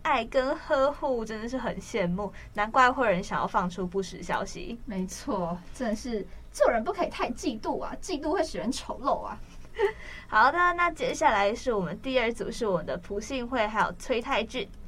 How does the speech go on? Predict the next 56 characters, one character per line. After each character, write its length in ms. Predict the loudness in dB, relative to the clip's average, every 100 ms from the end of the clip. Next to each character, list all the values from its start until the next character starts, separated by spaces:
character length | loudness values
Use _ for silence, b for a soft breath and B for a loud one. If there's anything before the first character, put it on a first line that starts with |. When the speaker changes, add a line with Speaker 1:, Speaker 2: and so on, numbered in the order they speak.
| B -10
Speaker 1:
朴 120 | 0 2
信 220 | 2 2
惠 160 | 2
呢， 180 | 2 0 0
是 160 | -2
以 100 | -4
同 220 | -2 -2
性 180 | -2 -2
的 60 | 0
身 200 | 0 2
份 220 | 2 0
出 240 | -2 -4
道， 260 | 6 6 4 B B -2
然 120 | -2
后 60 |
并 180 | 0 -2
且 220 | -2 -4 2
在 300 | 4 4 0 -10 -12
娱 140 | -8 2
乐 220 | 4 4
圈 360 | 4 2 2
打 160 | -2 0
滚 180 | 0 0
了 100 | -2
十 200 | -4 2
八 240 | 4 4
年。 320 | 2 -4 -4 -10 -12 -2
Speaker 2:
朴 100 | 0
信 140 | 2 4
惠 100 | 4
可 100 | 4
以 60 | 2
说 180 | 2
是 320 | 2 0 0 -2
韩 240 | 0 0
国 160 | 0 2
观 240 | 2 2
众 240 | 0 0 -2
从 220 | -2 0
小 180 | 0 -2
看 200 | 0 2
到 140 | 2
大 160 | 2 -2
的 100 | -4
漂 240 | -4 -2
亮 180 | -2 -4
宝 220 | -6 -10 -6
贝。 200 | -6 -6 B B B
然 120 | 0
后 60 | 6
二 120 | 6
零 120 | 6
一 120 | 2 2
八 200 | 2 2
年 220 | -2 -4
呢， 120 | -6